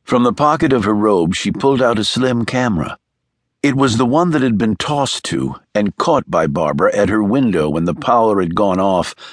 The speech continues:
and the security system had disarmed. "Barbara, I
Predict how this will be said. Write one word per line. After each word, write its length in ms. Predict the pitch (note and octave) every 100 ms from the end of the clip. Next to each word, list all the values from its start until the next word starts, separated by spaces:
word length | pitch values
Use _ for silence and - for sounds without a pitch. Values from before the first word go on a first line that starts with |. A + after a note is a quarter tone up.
| - -
and 160 | F#2+
the 60 | F#2+
security 600 | - G#2+ C#3 C#3 B2 D#2+
system 460 | - G2+ - - C#2+
had 180 | D2 D2+
disarmed. 640 | F#2 A2 G#2 D#2+ C2 - _ _ _ _ _ _ _ _ _ _
"Barbara, 840 | - G#2+ E3 E3+ B2+ C#3+ A#2+ D#2+ - _ _ -
I 460 | G2 C#3+ B2 G2